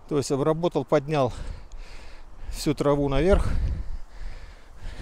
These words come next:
Старую собрал. Сейчас осталось только сделать как бы пылесосом обычной газонокосилкой,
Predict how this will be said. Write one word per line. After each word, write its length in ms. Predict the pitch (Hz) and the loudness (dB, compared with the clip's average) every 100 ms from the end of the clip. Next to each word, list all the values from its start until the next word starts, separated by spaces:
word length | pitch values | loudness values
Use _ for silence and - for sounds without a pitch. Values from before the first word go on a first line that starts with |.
| - - - - - - - - - - - - | -2 -2 -2 -4 -8 -10 -10 -10 -8 -10 -8 -12
Старую 560 | - - 151 147 139 127 | -6 6 8 8 6 4
собрал. 520 | 139 131 180 185 165 - - - - - - - - - - - - - - - - - - - - - - | 4 4 6 6 4 -4 -8 -6 -6 -6 -12 -14 -14 -16 -18 -20 -20 -20 -20 -18 -14 -12 -10 -6 -6 -6 -4
Сейчас 420 | 151 - 175 - | -2 4 4 4
осталось 440 | 156 185 170 160 | 0 2 2 2
только 280 | 165 147 143 | 0 0 0
сделать 460 | 123 156 151 147 - - - - - - - | 2 2 4 2 -4 -14 -16 -18 -18 -8 0
как 140 | 147 | 2
бы 120 | 143 | 2
пылесосом 640 | - 151 147 190 - 139 | 2 0 2 2 2 0
обычной 640 | 135 139 156 - 139 123 90 - - - - - - - - - - 147 | 0 0 -2 -2 -4 -4 -6 -14 -16 -16 -14 -16 -14 -14 -14 -10 -8 -6
газонокосилкой, 960 | 131 127 156 135 147 135 190 160 92 | 0 2 2 -2 -2 2 2 2 -2